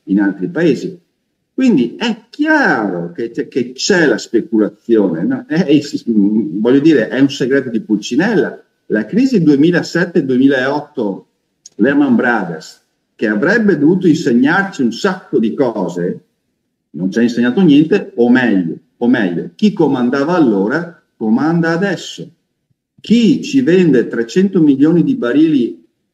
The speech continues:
equivalenti, perché dico equivalenti? Perché ogni giorno noi esseri umani consumiamo cento milioni di barili di petrolio.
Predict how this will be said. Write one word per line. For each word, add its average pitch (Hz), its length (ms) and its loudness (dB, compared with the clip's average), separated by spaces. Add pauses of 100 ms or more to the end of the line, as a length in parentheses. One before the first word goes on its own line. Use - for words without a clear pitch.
(100)
equivalenti, 139 720 0
perché 120 220 -4
dico 143 200 0
equivalenti? 113 600 0
Perché 117 580 -4
ogni 139 280 6
giorno 160 760 0 (180)
noi 131 460 4
esseri 120 340 -4
umani 120 360 2
consumiamo 120 540 -2
cento 135 300 0
milioni 120 340 4
di 117 100 2
barili 110 320 2
di 107 80 -4
petrolio. 80 600 -6